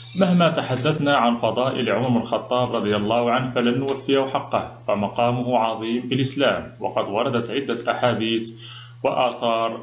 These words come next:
تبين فضله ومواقفه الجليلة، نذكر منها.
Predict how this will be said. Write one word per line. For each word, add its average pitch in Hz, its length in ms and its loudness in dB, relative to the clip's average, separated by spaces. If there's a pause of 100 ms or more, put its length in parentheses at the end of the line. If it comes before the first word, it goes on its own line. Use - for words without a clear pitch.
تبين 120 560 2
فضله 123 400 -2
ومواقفه 117 960 0
الجليلة، 120 720 2
نذكر 147 720 0
منها. - 500 0